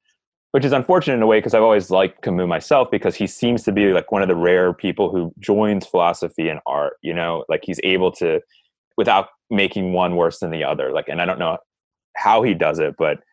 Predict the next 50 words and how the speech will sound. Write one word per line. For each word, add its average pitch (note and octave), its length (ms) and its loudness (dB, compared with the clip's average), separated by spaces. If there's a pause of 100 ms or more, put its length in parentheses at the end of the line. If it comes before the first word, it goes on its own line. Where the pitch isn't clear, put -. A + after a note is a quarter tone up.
(240)
and F2+ 60 -4
it's E2+ 100 -4
interesting G2 280 0
to F2+ 60 -4
think F#2 220 -6
towards F2+ 200 0
the E2 60 -4
end D#2+ 100 -2
of E2 40 -4
his D#2+ 100 -6
life D#2+ 220 0
what D2+ 100 -2
he E2+ 120 -6
would D#2+ 140 0
have C#2+ 120 -4
done D2+ 320 -2 (360)
moving E2+ 420 0
towards D#2 540 -2 (280)
that - 200 0
space - 380 -2
of D2+ 100 -4 (120)
art. C#2 240 0 (420)
I G#2 60 2
have G#2+ 80 4
a G2+ 40 2
quote G2 220 2
here F#2 140 2
from F#2 100 -2
The E2 60 0
Rebel E2 220 4
I E2 40 6
just D#2+ 140 -2
wanna E2 140 -2
say D#2+ 280 2
at D#2+ 60 0
one D#2+ 160 -2
point D#2 240 -6
'cause D#2+ 80 -6
I D2 40 4
love D2 200 2
it. D2+ 120 0 (240)
"Rebellious G#2+ 640 4
art G#2 300 4 (380)
also A2+ 420 4
ends G#2 340 2
by F#2+ 180 6
revealing F#2+ 640 2
the E2+ 100 2
we F#2+ 300 2
are, F#2+ 500 4